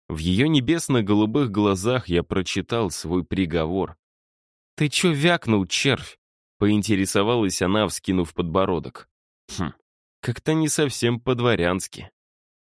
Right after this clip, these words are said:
«Если не будешь держать свой острый язычок за зубами, мне придётся тебя отшлёпать», сказал я ей с доброй улыбкой.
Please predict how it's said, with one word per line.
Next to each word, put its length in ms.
«Если 440
не 140
будешь 400
держать 480
свой 280
острый 320
язычок 500
за 120
зубами, 580
мне 260
придётся 600
тебя 380
отшлёпать», 720
сказал 440
я 140
ей 260
с 120
доброй 340
улыбкой. 600